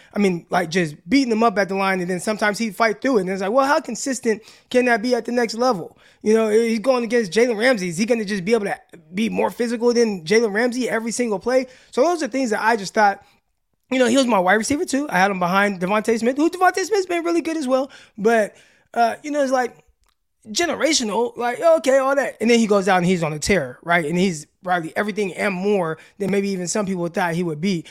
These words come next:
So I think for me, loo-, looking back on the evaluation of him, who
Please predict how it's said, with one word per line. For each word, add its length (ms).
So 120
I 60
think 160
for 120
me, 240
loo-, 200
looking 420
back 300
on 160
the 100
evaluation 640
of 100
him, 320
who 180